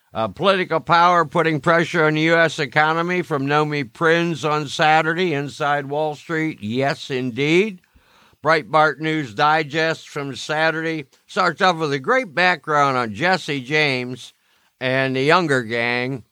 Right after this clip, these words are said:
and how all those people affected the economy in the day. But what they're basically talking about is they're giving us a lead up a lead up into where we are today, where the U S bond market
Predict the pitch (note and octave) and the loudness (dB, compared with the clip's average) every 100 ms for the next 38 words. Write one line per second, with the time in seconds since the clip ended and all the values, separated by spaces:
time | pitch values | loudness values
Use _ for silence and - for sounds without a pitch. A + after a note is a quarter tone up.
0 | _ _ - B2+ C3+ D3+ D#3 E3+ E3+ E3+ | _ _ -8 -2 2 4 4 4 2 0
1 | E3 - E3+ D3 D3 C#3+ B2+ D#3 D3 A#2 | -2 -4 -6 -4 -4 -4 -4 -2 -4 -4
2 | C3+ C3 B2+ A2 C3+ B2+ B2 A#2 A2 - | -6 -4 -6 -4 -2 -2 -4 -6 -8 -10
3 | _ _ - B2 A#2 G#2 G2+ E3+ F3 E3 | _ _ -10 -6 -6 -6 -2 2 4 2
4 | D#3+ C3 _ _ _ _ _ - B2 B2+ | 0 -6 _ _ _ _ _ -4 -2 2
5 | D#3+ F3 D#3 C3+ D3 E3 - D3 C3 C#3 | 0 2 0 2 2 2 0 -8 -4 -4
6 | A2+ D3+ D3+ C3 C3+ B2 A#2 B2 B2+ A#2+ | 0 2 2 0 -6 -6 0 2 2 0
7 | A#2+ A2+ A#2+ A2+ F2+ A#2+ E3 D#3+ D3 B2+ | -2 -2 -2 -2 -4 -2 2 2 2 0
8 | A2 B2 A#2+ D3 G3 A3+ F#3 F#2 G#1 - | 0 -2 0 2 2 2 0 -2 -6 -16
9 | - _ _ _ _ _ - A2+ D#3 F#3 | -20 _ _ _ _ _ -8 -2 2 4
10 | E3+ D#3 C#3 B2+ D3 C#3+ D3 C#3 B2+ B2 | 4 0 -2 -6 -6 -2 -2 -2 -2 -2
11 | A#2+ G#2+ G2 F#2 F#2 D#3 D3 B2 A#2 B2 | -2 -2 -4 -8 -2 2 2 2 -2 -2
12 | C#3 B2+ A#2 G2 B2 B2+ A2 A#2 A#2+ A2 | -2 0 -2 -2 0 0 -2 -4 -4 -4
13 | A#2+ - | -6 -8